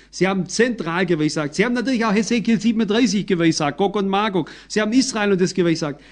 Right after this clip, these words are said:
Aber hier geht's ja um diese zentrale Lehre. Und die sind sowas von klar geweissagt, genauso wie in Sacharja neun neun, wo er sagt, der Retter, er kommt,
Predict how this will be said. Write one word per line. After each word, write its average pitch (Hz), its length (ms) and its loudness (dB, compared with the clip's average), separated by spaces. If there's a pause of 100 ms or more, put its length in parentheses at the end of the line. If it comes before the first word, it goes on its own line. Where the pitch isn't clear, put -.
Aber 156 140 -4
hier 247 180 4
geht's 240 320 -2
ja 208 180 2
um 190 460 0 (680)
diese 170 580 2
zentrale 196 640 0
Lehre. 196 420 0
Und 156 160 0
die 226 100 2
sind 220 280 0
sowas 214 480 0
von 190 160 -6
klar 180 260 -2
geweissagt, 202 540 0
genauso 185 400 0
wie 185 80 -2
in 202 80 -4
Sacharja 170 480 -2
neun 160 240 0
neun, 185 300 0 (380)
wo 160 100 2
er 180 60 2
sagt, 208 340 -2
der 160 140 2
Retter, 226 440 2 (440)
er 185 160 2
kommt, 247 640 0